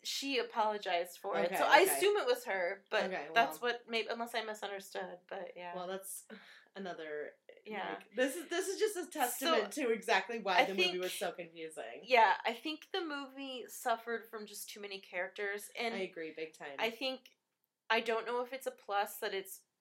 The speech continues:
Speaker 1: really close to the source material. Like, you said you read that,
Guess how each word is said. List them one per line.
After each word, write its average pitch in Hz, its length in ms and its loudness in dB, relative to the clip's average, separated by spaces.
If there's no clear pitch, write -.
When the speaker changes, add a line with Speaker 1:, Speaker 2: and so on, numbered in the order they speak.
Speaker 1:
really 208 300 -2
close 190 380 -6
to 214 60 -10
the 196 100 -4
source 196 360 -4
material. 247 680 -2
Like, 185 240 -4
you 226 60 -12
said 226 200 -2
you 226 160 -6
read 202 260 0
that, 190 240 2